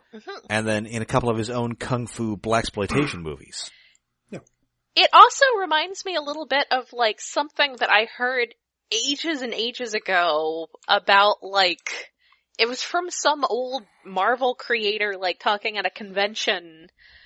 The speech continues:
Speaker 1: that basically, like, in the, in the eighties, and this is probably one of those things, like, when I was in Columbus, we had a broadcast station that was, like, you know, the B E T of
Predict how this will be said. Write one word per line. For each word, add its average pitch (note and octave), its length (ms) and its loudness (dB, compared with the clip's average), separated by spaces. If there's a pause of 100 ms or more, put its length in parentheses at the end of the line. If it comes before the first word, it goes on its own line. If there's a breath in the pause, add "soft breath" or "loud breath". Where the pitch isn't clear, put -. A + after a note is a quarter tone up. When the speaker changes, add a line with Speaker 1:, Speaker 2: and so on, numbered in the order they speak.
(360 soft breath)
Speaker 1:
that - 260 0
basically, A3 580 2
like, F3+ 560 -2 (680)
in A3+ 320 -2
the, G3+ 320 -6 (100)
in G#3 160 -4
the G3 160 -12
eighties, F#3 480 -8
and C4+ 160 -8
this F4+ 140 -8
is F4 80 -12
probably B3+ 340 -4
one A3 140 -8
of A3 60 -16
those G#3+ 180 -10
things, F#3 260 -8
like, F3+ 180 -2
when F3+ 280 -4
I F3 100 2
was F#3+ 160 -8
in F#3+ 100 -2
Columbus, G3+ 460 -6
we F3 100 -8
had F#3+ 180 -2
a E3+ 40 -10
broadcast E3+ 760 -8
station F3+ 680 -2
that E3+ 180 -4
was, F3+ 180 -8
like, F3 520 -8 (540 soft breath)
you F#3+ 140 -2
know, F3 280 0 (120)
the F3 140 0
B F3 140 -14
E F3+ 320 -12
T F3+ 520 -4
of F3 280 0